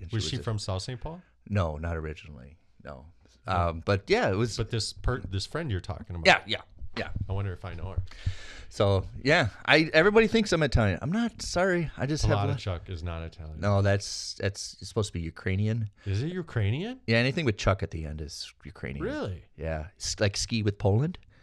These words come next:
Speaker 1: Anything with ski
Speaker 2: Yeah.
Speaker 1: at the end is Polish. Or
Speaker 2: What other Chuck names are there?
Speaker 1: Uh, well, I can tell my famous,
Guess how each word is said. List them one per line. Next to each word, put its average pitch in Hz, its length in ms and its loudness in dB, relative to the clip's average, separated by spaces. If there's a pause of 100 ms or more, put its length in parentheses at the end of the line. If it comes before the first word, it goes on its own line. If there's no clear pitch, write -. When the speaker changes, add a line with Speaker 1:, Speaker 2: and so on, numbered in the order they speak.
(160)
Speaker 1:
Anything 95 260 6
with 87 100 2
ski 120 100 -4
Speaker 2:
Yeah. 110 100 2
Speaker 1:
at 107 100 0
the 117 80 2
end 110 100 2
is 101 80 0
Polish. 110 460 -2 (480)
Or - 180 0
Speaker 2:
What 226 120 2
other 269 180 -2
Chuck - 360 -4
names 104 300 0
are 90 200 -2
there? 82 180 -6 (500)
Speaker 1:
Uh, 90 260 2 (220)
well, 120 120 4
I 123 60 4
can 120 120 -6
tell 113 280 4
my 101 160 4
famous, 117 520 0